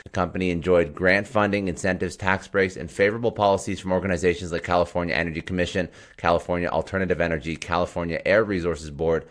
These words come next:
among others. Google is adding a guitar tuner to its range of built-in features. So the tech giant has added a handy built-in tuner to its Google Search product that will let you use the microphone on your phone or computer to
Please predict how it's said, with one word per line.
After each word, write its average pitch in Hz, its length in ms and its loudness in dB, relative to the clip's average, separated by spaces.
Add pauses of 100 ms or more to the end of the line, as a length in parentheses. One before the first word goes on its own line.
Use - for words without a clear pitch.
(180)
among 78 440 -4
others. 73 540 -4 (100)
Google 151 480 8
is 110 300 8
adding 113 460 6
a 95 80 0
guitar 110 560 4
tuner 87 360 0
to 95 140 -6
its 87 160 -2
range 87 440 0
of 82 240 -4
built-in 82 720 0
features. 73 460 -6
So 90 100 0
the 92 120 -2
tech - 380 4
giant 117 380 2 (280)
has 92 200 -2 (320)
added 113 500 6
a 85 80 0
handy 151 720 2
built-in 139 520 2
tuner 90 440 0 (300)
to 113 120 0
its - 140 -4
Google 123 340 0
Search 110 360 2
product 82 440 4 (200)
that 92 120 4
will 90 120 2
let 107 200 6
you 147 80 -2
use 120 280 -2
the 110 60 -2
microphone 113 540 -2
on 101 240 -2
your 143 100 -2
phone 95 400 0
or 87 160 2
computer 92 460 -2
to 87 100 -4